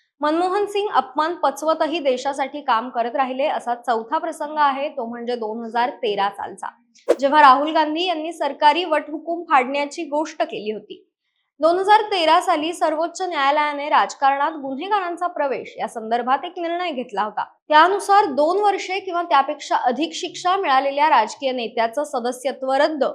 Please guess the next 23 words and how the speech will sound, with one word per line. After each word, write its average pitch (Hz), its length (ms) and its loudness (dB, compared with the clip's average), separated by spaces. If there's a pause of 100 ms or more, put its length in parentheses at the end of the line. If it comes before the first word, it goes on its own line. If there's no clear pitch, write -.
(220)
आणि 262 220 -2
शिक्षेनंतर 339 680 -2
सहा 302 320 0
वर्षांपेक्षा 311 640 -4
जास्त 269 380 0
काळ 285 280 2
निवडणूक 254 540 -6
न 277 220 -4
लढवण्याचा 254 600 -4
निर्णय 208 360 -12
घेतला 240 360 -4
होता. - 360 -2 (340)
या 277 140 4
निर्णयाला 311 560 4
त्यावेळी 330 340 0
थेट 359 380 -4
लालू 302 240 6
प्रसाद 294 380 -2
यादव 269 300 2
यांच्याशी 233 480 -6
जोडण्यात 202 420 -6
आलं 185 160 -4
होतं. 208 200 -14